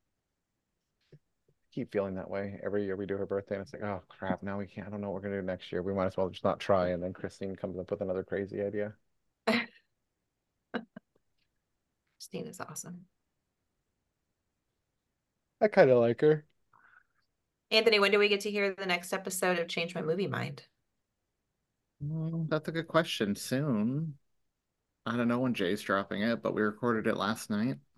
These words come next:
Speaker 1: What was it?
Speaker 3: It was, uh,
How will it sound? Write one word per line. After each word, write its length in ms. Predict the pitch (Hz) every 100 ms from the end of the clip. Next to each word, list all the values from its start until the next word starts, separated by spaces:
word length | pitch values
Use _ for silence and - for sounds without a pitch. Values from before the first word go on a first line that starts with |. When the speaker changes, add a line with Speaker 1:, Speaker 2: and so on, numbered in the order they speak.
| _ _ _ _ _ -
Speaker 1:
What 100 | 135
was 200 | 208 147
it? 120 | -
Speaker 3:
It 20 |
was, 140 | 139 - _ _ _ _ _ _ _ _ _ _ _ _ _ _ - -
uh, 880 | 120 123 123 123 123 123 123 123